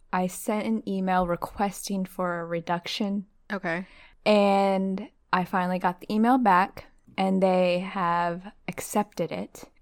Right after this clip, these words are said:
Speaker 1: And they changed it to, what was it?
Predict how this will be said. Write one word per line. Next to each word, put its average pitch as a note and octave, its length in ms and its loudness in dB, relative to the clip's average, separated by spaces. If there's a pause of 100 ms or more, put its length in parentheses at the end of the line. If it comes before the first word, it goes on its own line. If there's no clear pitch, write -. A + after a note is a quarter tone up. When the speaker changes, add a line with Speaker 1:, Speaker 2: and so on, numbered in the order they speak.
(140)
Speaker 1:
And F#3+ 340 2
they F3+ 520 0 (380)
changed G#3 480 -2
it - 280 0
to, E3+ 1000 -2 (140)
what F3+ 160 -6
was E3 220 -8
it? - 340 -8